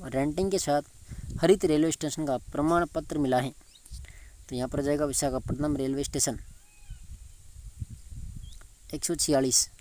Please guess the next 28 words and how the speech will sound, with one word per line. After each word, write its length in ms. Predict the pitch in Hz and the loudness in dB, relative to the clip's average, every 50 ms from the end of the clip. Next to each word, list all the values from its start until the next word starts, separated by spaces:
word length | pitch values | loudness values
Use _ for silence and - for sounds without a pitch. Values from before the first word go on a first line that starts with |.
| - - - - - - - - - - - | -20 -20 -20 -20 -20 -20 -20 -20 -18 0 2
कुछ 240 | 208 208 - - 175 | 4 6 6 4 2
विटामिन 560 | 151 139 139 - 156 156 170 175 180 185 185 - - - - | 4 0 4 6 6 8 8 8 6 4 2 -2 -8 -10 -6
वसा 260 | 127 135 - 156 156 | 0 4 6 8 8
में 140 | 165 170 151 | 8 6 4
घुलनशील 420 | 143 147 147 147 143 151 151 147 | 4 4 4 4 4 4 2 2
हैं 280 | 143 156 160 220 196 147 | 2 0 -2 -4 -6 -8
जबकि 320 | 135 131 139 - - 160 | -8 -8 -8 -6 -6 -6
अन्य 360 | - - 156 151 156 170 180 170 | -4 -2 0 2 2 4 2 2
जल 180 | 143 143 139 | 2 2 2
में 140 | 139 151 151 | 2 2 2
घुलनशील 420 | 131 135 135 131 131 - - 135 131 | 2 0 0 2 0 0 0 0 -2
हैं, 120 | 127 113 - - - - - - - - - - - - | -2 -4 -8 -12 -16 -16 -16 -16 -18 -18 -20 -20 -18 -4
निम्न 200 | - 143 147 165 | 2 4 6 6
में 80 | 180 185 | 6 6
से 140 | - 196 190 | 4 4 2
कौन 480 | - - - - 165 156 180 202 202 | 0 -4 -4 -2 2 4 4 4 6
जल 160 | - 156 143 139 | 4 4 6 6
में 160 | 156 160 165 | 6 6 6
घुलनशील 540 | 143 139 127 127 131 135 - - 147 135 143 | 6 4 2 0 0 0 0 2 2 2 2
हैं, 120 | 165 - - - - - - - - - - - - - - | 2 0 0 -4 -8 -8 -8 -10 -10 -10 -10 -8 -8 -8 -8
तो 80 | - 123 | -6 -6
यहाँ 140 | 117 120 123 | -4 -4 -2
पर 140 | 120 151 | 0 0
जाएगा 200 | 139 147 156 156 | 0 2 2 2
विटामिन 400 | 156 147 - 143 147 151 147 143 | 2 2 2 4 4 4 2 0
बी 200 | 135 135 147 156 - | 0 0 -2 -2 -2
एवं 240 | - 143 139 139 156 | -2 -2 -2 -2 2
सी, 260 | 151 - - 147 117 | 4 4 4 4 0